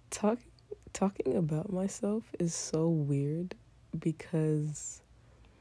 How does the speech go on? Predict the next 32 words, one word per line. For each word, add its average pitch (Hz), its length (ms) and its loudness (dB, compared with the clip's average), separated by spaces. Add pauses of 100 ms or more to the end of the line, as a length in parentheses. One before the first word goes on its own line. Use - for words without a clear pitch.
(480)
I 240 120 2
don't 165 200 4
know, 143 320 0 (100)
I 226 160 0 (140)
feel 247 120 2
like 220 200 2
we 214 80 4
should 196 180 -2
talk 170 240 0
about 160 220 0
ourselves 151 600 -2
as 151 180 2
we 147 120 2
would 147 440 0
to 147 580 2
one 147 380 0
of 143 140 0 (100)
our 143 360 0 (320)
closest - 460 -2
friends 143 580 0
or, 147 400 0 (640)
you 180 100 4
know, 165 360 2 (1200)
that 156 220 2
favorite 160 400 2
family 156 260 0
member. 147 400 -2 (240)
<laughs> - 220 -12
Not 175 340 6
that 135 80 2
we 127 80 4
got 117 260 -2